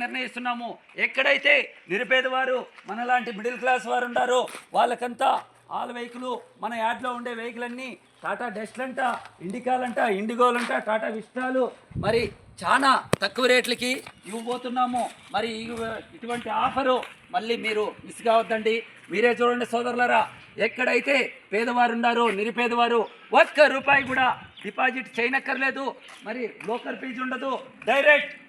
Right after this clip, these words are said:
ఓనర్ టు కస్టమర్ మీరే మాట్లాడుకోవచ్చు. మన వీడియోలు చూసే ప్రతి ఒక్క అక్క చెల్లెమ్మలకి, మరి అన్నదమ్ములకి, మరి తల్లిదండ్రులకి పేరు పేరున కృతజ్ఞతలు, మరి ధన్యవాదాలు. చాలామంది విజయనగరము, కాకినాడ, మరి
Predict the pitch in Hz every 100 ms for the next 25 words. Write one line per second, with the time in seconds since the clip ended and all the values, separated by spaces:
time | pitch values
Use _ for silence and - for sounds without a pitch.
0 | 170 254 262 254 254 262 240 - 247 247
1 | 240 185 - - 170 240 247 247 247 254
2 | 240 254 240 247 240 - - - 208 233
3 | 254 254 254 254 233 254 208 - - -
4 | 214 247 254 254 247 214 - - - -
5 | 240 262 254 262 254 269 208 - 185 214
6 | 214 240 269 262 254 254 247 - - 202
7 | 220 214 226 247 247 247 247 247 240 -
8 | - - 247 254 - 254 277 277 254 -
9 | - - 208 247 240 254 247 254 254 214
10 | 214 226 247 240 247 233 190 - - -
11 | 220 262 269 277 277 233 - - - 190
12 | 247 269 269 269 269 240 240 247 269 269
13 | 277 - - - 220 247